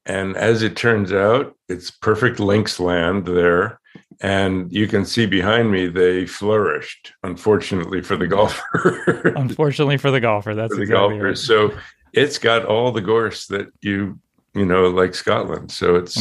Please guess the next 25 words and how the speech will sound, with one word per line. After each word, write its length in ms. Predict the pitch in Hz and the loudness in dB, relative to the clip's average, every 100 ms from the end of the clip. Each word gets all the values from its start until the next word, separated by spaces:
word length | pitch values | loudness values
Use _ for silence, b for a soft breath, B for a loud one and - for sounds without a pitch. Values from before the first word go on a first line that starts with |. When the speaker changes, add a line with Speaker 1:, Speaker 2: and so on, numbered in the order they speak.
| 113 | 2
Speaker 1:
uh, 40 | |
Speaker 2:
Mm-hmm. 1200 | 90 90 135 - _ _ - - - _ _ - | 2 2 -2 -8 _ _ -14 -14 -16 _ _ -4
Speaker 1:
it's 160 | 90 - | -4 -2
pretty, 380 | - 110 107 101 104 | 0 4 2 2 -2
it's 160 | 95 | -4
pretty 360 | - - 120 104 | -10 0 4 4
impressive 580 | 87 87 85 - 82 - | 2 2 0 0 -10 -4
place. 480 | 85 - - - - _ _ - | -4 -4 -6 -14 -20 _ _ -6
Speaker 2:
Yeah. 300 | 113 113 104 _ _ | -2 -2 -6 _ _
I 100 | 139 | -2
need 140 | 151 190 | 0 0
to 60 | |
get 140 | 175 170 | 0 0
out 160 | 165 | -2
there. 200 | - 80 85 | -4 -12 -10
I, 280 | 104 - 107 | -8 -6 -6
I 40 | |
don't, 220 | 101 87 _ | -6 -12 _
that's 240 | - 131 127 | -6 -4 0
easy, 340 | 143 110 107 - - | 0 0 -4 -8 0
easier 260 | 151 127 | 2 4
said 180 | 117 101 | 2 0
than 100 | 95 | -2
done. 220 | 95 85 | -8 -6
But 300 | 95 127 - | 0 0 0